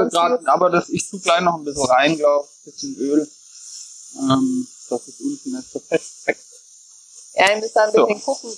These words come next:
Speaker 1: wie trocken das nachher ist und ob da
Speaker 2: Genau.
Speaker 1: nachher vielleicht noch was mit rein muss. Es gibt
Speaker 2: Also.
Speaker 1: ja auch Fleisch, das mehr nässt als anderes.
Speaker 2: Genau. Gemüse rein, Gemüse rein.
Speaker 1: Oh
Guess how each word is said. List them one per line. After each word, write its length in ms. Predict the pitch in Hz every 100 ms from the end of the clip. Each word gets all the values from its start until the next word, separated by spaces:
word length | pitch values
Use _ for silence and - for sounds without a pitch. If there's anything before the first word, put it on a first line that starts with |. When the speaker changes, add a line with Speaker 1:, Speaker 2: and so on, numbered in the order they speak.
| - - -
Speaker 1:
wie 220 | 214 240
trocken 400 | - 240 - 269
das 180 | 247 233
nachher 480 | 233 240 240 220 240
ist 160 | - 202
und 180 | 202 -
ob 220 | 202 -
da 80 | 196 190 190
Speaker 2:
Genau. 60 |
Speaker 1:
nachher 340 | 185 190 196 196
vielleicht 260 | 185 185 196
noch 80 | 180
was 140 | 180
mit 100 | -
rein 200 | 175 196
muss. 80 | 196
Es 260 | 156 339 170
gibt 20 | -
Speaker 2:
Also. 40 |
Speaker 1:
ja 160 | 254 190
auch 160 | 208 -
Fleisch, 400 | - 196 233 -
das 180 | 202
mehr 240 | 208 202 233
nässt 280 | 247 220 262 -
als 180 | 202 202 196
anderes. 300 | 226 254 254 _ _ _
Speaker 2:
Genau. 320 | 170 139 104 - _ _
Gemüse 540 | - 165 208 247 208 165
rein, 640 | 151 170 185 151 104 104 -
Gemüse 400 | 139 170 185 165
rein. 680 | 131 147 170 170 147 107 107 _
Speaker 1:
Oh 320 | - 220 226